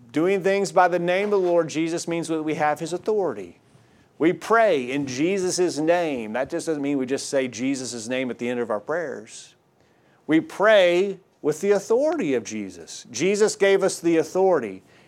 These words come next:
and the ability to approach our Father in heaven with our petitions. And so we pray in his name.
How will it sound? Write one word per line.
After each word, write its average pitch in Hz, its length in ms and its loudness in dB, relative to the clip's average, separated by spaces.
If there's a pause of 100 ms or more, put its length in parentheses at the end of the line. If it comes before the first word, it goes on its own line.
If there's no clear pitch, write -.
and 165 220 0
the 160 100 4
ability 156 520 2
to 135 120 2
approach 160 360 0
our 143 120 2
Father 147 420 2
in 127 80 -4
heaven 110 400 -4 (400)
with 117 160 0
our 131 120 4
petitions. 113 880 -8 (320)
And 131 120 -4
so 165 100 0
we 151 140 0
pray 135 440 -2
in 147 100 -2
his 156 260 -4
name. 170 420 -4